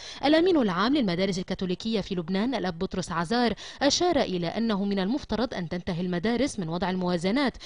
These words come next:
وذلك خلال شهري كانون الأول وكانون الثاني،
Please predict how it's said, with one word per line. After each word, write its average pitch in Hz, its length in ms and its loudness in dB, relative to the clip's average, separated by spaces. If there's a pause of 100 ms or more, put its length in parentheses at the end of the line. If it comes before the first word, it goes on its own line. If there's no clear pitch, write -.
(160)
وذلك 170 420 -2
خلال 202 460 -2
شهري 202 500 -2
كانون 165 280 -2
الأول 220 480 2
وكانون 180 440 0
الثاني، 170 520 -2